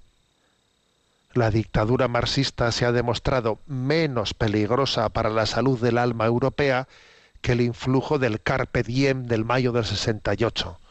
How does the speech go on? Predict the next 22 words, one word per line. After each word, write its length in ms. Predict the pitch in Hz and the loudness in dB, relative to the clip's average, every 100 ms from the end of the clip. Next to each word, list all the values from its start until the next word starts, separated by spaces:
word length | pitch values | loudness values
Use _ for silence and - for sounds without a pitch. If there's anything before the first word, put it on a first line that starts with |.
| - - - - - | -20 -20 -20 -20 -8
Lo 120 | - 113 | -2 0
del 160 | 98 | 0
carpe 380 | - 139 - 120 | -2 -2 0 -2
diem 280 | 123 127 120 | 0 0 0
del 140 | 113 | 0
mayo 260 | 113 120 120 | 0 2 2
del 100 | 113 | 2
sesenta 380 | 113 117 - 117 | 0 -2 0 0
y 80 | 127 | 0
ocho, 280 | - 131 | 0 0
lo 120 | 120 110 | 2 2
del 180 | 101 | 0
sexo 420 | - 135 117 - 110 | -2 -2 -2 -2 2
libre 360 | 131 120 120 | 2 2 2
y 40 | 113 | 2
to-, 160 | 120 | -2
claro, 260 | - 127 120 | -2 -2 0
eso 140 | 123 | 0
hace 140 | 113 127 | 0 0
mucho 260 | 120 127 | 0 0
más 180 | 117 107 | 0 0
daño 340 | 123 117 117 | 0 0 -2